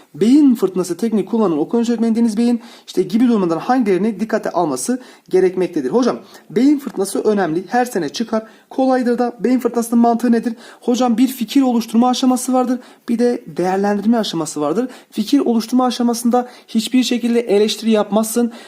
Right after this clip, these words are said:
Amacın olabildiğince çok fikir üretilmesini, e, sağlamaktır.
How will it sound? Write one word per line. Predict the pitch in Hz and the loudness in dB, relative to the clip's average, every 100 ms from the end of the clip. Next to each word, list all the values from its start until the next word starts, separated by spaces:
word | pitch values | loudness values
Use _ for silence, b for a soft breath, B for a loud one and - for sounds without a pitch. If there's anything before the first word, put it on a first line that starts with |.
| B B | B B
Amacın | 185 226 208 247 | 2 2 2 0
olabildiğince | 175 196 240 208 220 196 262 247 | 0 0 2 2 2 4 4 2
çok | 233 - 233 | 0 -4 -6
fikir | - - 247 - | -6 -2 -2 -2
üretilmesini, | 190 190 190 180 170 190 233 247 B B B | -2 -2 0 -2 -2 0 0 -2 B B B
e, | 160 156 | 0 0
sağlamaktır. | 151 226 233 240 247 240 | 0 0 2 2 0 -2